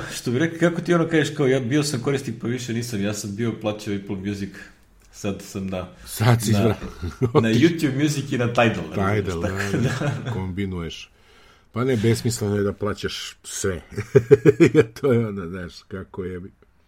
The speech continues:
Speaker 2: Mislim, znaš, meni da žena počne da sluša i Petral da ne sluša Spotify, ne znam ni kako ga sluša tamo, ovaj,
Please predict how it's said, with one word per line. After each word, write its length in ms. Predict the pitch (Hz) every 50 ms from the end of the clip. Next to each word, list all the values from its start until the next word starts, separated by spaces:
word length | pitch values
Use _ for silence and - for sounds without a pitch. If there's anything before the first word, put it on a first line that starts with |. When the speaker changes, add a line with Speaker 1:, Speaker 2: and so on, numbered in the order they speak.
| _ _ _ _ _ - - _ _ _ _ _ _ _ _ _ _
Speaker 2:
Mislim, 220 | _ _ - 101 104
znaš, 200 | 123 123 - -
meni 260 | 120 131 139 147 143
da 140 | 120 120 113
žena 400 | 92 92 117 131 151 147 127 107
počne 380 | - - 120 120 - - 110
da 120 | 95 92 95
sluša 580 | - - 107 117 123 - - - 107 98 95
i 300 | 92 90 90 90 92 92
Petral 560 | - _ - 110 110 107 - 110 104 98 90 85
da 100 | 85 87
ne 160 | 87 95 95
sluša 300 | - - 117 113 - 92
Spotify, 680 | - - _ 95 92 - - 117 - - - 87 82 82
ne 140 | 82 90 90
znam 180 | 82 82 82
ni 100 | 82 82
kako 300 | - - 95 - - 87
ga 120 | 76 76 76
sluša 400 | - - 90 85 - - - 76
tamo, 340 | _ - 73 80 82 90 95
ovaj, 600 | 98 95 95 98 98 98 98 101 101 101 101 98